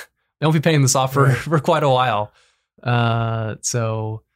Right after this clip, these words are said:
Speaker 1: uh, I think, you know, the, the attitudes around this are, are, have been really focused on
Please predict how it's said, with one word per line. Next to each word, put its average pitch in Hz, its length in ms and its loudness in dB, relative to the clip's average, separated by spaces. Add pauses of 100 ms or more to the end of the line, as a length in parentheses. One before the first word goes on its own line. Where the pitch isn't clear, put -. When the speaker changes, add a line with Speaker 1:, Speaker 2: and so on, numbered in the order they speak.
(500)
Speaker 1:
uh, 117 120 -6
I 117 100 -4
think, 135 460 -4
you 117 100 -4
know, 113 60 -4
the, 110 160 -6
the 113 160 -4
attitudes 117 520 -4
around 113 340 -4
this 113 240 -6
are, 104 260 -8
are, 107 240 -8
have - 120 -18
been 117 120 -4
really 110 200 -6
focused 107 580 -10
on 110 420 -12